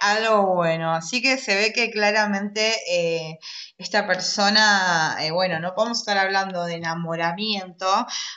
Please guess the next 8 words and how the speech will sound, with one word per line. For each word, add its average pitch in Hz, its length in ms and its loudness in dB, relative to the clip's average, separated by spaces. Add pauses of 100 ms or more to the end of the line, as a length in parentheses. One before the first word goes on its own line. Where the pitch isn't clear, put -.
(140)
pero 175 600 4
sí 269 520 2
podemos 220 420 0
hablar 190 360 0
que 208 80 -8
esta 202 220 -4
persona 180 500 -4 (100)
piensa 185 920 0